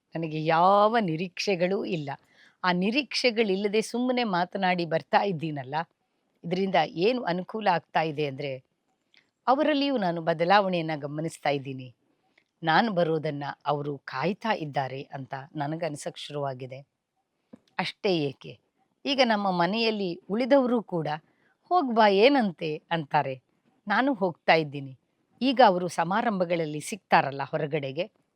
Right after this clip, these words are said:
ಆಗ ಸಿಕ್ಕಾಗ ತುಂಬ ಚೆನ್ನಾಗಿ ಪರಸ್ಪರ ಮಾತನಾಡ್ತೀವಿ. ಎಷ್ಟಂದ್ರೆ ಬೇರೆಯವರೆಲ್ಲ ಕೇಳ್ತಾ ಇದ್ದಾರೆ,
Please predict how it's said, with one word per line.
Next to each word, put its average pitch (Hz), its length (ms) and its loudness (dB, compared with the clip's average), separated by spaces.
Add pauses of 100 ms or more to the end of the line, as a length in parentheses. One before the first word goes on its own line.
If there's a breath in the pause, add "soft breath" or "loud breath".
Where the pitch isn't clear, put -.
(200)
ಆಗ 214 320 2
ಸಿಕ್ಕಾಗ 160 560 -4 (560 soft breath)
ತುಂಬ 277 380 0
ಚೆನ್ನಾಗಿ 170 520 -2
ಪರಸ್ಪರ 156 520 -6
ಮಾತನಾಡ್ತೀವಿ. 123 840 -14 (1300)
ಎಷ್ಟಂದ್ರೆ 226 760 4 (160)
ಬೇರೆಯವರೆಲ್ಲ 208 580 4
ಕೇಳ್ತಾ 196 440 0
ಇದ್ದಾರೆ, 160 440 0